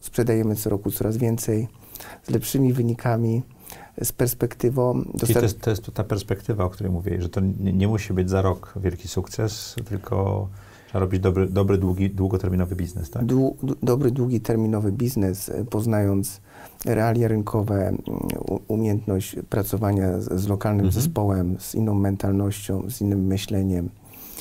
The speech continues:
Speaker 1: E, to jest bardzo ważne zrozumienie, bo z-, różnice kulturowe zawsze będą, a zbudowanie też mostu i,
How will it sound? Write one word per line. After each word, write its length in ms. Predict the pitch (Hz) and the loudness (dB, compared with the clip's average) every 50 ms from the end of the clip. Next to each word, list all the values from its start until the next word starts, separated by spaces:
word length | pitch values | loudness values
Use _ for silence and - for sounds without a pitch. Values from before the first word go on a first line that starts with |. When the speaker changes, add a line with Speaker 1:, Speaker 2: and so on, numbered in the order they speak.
| - - - - - - | -14 -16 -18 -20 -16 -8
Speaker 1:
E, 160 | - 117 113 110 | -6 -6 -6 -4
to 160 | - - 120 | -2 0 0
jest 140 | 113 110 127 | 0 0 0
bardzo 280 | - 117 120 120 110 | 0 0 0 0 -2
ważne 380 | 110 131 123 117 117 120 104 98 | 0 0 0 0 2 0 0 0
zrozumienie, 640 | 101 101 104 107 113 113 110 107 107 104 101 101 101 98 - - - - | 0 -2 -4 -2 -2 0 0 2 2 2 2 2 0 0 -2 -2 -4 -4
bo 140 | 98 104 101 | -2 -4 -4
z-, 80 | - | -4
różnice 420 | - - 120 117 117 110 107 117 - | -4 -4 -2 0 0 0 0 -2 -2
kulturowe 480 | - - 117 117 - 110 107 107 110 | -2 -4 -4 -2 0 0 2 2 2
zawsze 280 | 107 127 127 - - 107 | 2 0 -2 0 -2 -2
będą, 420 | 101 107 98 98 95 98 98 107 - - - - - - - - - | 0 0 0 2 2 0 0 -2 -4 -10 -18 -20 -20 -18 -18 -12 -6
a 100 | - 113 | -4 -4
zbudowanie 600 | 120 131 139 123 123 127 131 123 123 123 123 113 | -2 -2 -2 0 2 2 2 2 2 2 2 2
też 220 | 120 - 104 123 | 0 0 0 2
mostu 600 | 113 113 117 120 120 - - - 107 104 104 104 - | 2 2 2 2 0 -2 -2 0 0 2 2 2 0
i, 380 | - 101 101 98 95 98 98 | 0 2 2 2 2 2 0